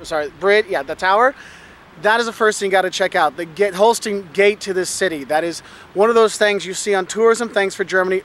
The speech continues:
all around the world. Yes, that's where you'll have your Christmas picture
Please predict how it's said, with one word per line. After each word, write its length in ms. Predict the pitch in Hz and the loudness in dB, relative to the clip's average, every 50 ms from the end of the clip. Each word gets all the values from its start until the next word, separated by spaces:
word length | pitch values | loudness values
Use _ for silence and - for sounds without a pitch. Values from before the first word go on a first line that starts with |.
| - - | -6 -2
all 280 | - 175 180 180 185 180 | 2 2 4 4 4 2
around 260 | 180 180 175 175 170 | 2 2 2 2 0
the 60 | 165 | -2
world. 320 | 160 165 165 156 151 135 - - - - - - | -4 -2 0 0 0 -2 -4 -12 -20 -20 -6 -2
Yes, 300 | 180 190 190 190 185 - | 2 2 2 2 0 -2
that's 240 | - 175 175 - - | -4 -4 -4 -4 -6
where 100 | 190 190 | -4 -2
you'll 140 | 202 208 | -2 -2
have 320 | 190 196 196 196 190 175 170 | -2 -2 -2 -2 -2 -2 -2
your 100 | 190 190 | -4 -4
Christmas 400 | - - 254 247 - 226 202 - | -2 -4 -4 -4 -4 -6 -10 -6
picture 460 | - 196 180 - - 190 185 180 | -6 -6 -4 -2 -2 -2 -2 -4